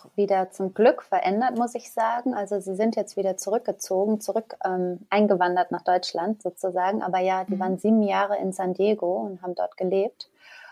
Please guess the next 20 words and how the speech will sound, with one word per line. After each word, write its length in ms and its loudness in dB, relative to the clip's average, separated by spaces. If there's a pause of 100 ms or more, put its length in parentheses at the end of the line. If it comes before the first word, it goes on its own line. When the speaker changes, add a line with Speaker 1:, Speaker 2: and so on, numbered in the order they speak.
(120)
Speaker 1:
Und 140 4
Speaker 2:
Mhm. 20 2
Speaker 1:
auch 140 4
die 240 2
Eltern, 600 0
ähm, 840 -2
von 180 -8
der 80 -4
Papa-Seite, 1000 0
ähm, 280 -4
waren 240 -4
in 180 -8
Österreich. 720 0
Also 140 -4
es 160 -4
war 120 2
wirklich, 340 0
es 60 -20
waren 160 0
dis-, 300 -4